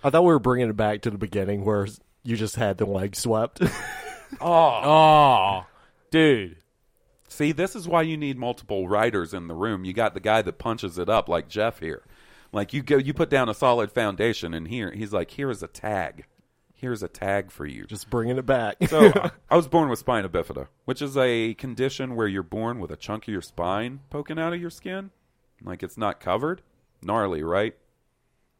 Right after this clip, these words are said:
Speaker 2: So what, some of the things that come from that is, like, nerve damage. Like, one of my legs, I can't feel at all.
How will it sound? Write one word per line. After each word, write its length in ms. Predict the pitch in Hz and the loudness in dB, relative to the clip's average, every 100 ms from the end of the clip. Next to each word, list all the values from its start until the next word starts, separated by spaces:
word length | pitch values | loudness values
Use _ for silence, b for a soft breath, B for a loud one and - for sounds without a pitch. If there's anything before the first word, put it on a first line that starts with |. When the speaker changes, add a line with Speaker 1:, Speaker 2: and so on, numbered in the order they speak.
| _ _ _ _ _ _ | _ _ _ _ _ _
Speaker 2:
So 360 | - 151 127 127 | -2 0 0 -2
what, 280 | 131 139 - 127 - - 135 | 0 0 -2 -20 -20 -20 -18
some 260 | - 196 | -4 -4
of 80 | 185 | -4
the 80 | 135 | -8
things 320 | - 143 135 | -4 -4 -4
that 140 | 107 - | -8 -6
come 260 | 143 147 | -6 -4
from 160 | 139 101 | -6 -6
that 320 | 90 85 - | -4 -4 -4
is, 240 | 82 80 | -6 -6
like, 160 | 90 80 | -6 -6
nerve 340 | 90 95 104 | -4 -4 -4
damage. 400 | 101 104 104 104 | -4 -4 -4 -8
Like, 200 | 95 78 | -8 -8
one 160 | 104 98 | -8 -8
of 40 | |
my 120 | 95 85 | -8 -8
legs, 460 | 85 85 85 82 - | -4 -2 -4 -6 -14
I 80 | |
can't 260 | 78 98 71 | -12 -10 -10
feel 220 | - 78 | -10 -8
at 80 | 78 | -2
all. 380 | 117 135 135 | 2 2 2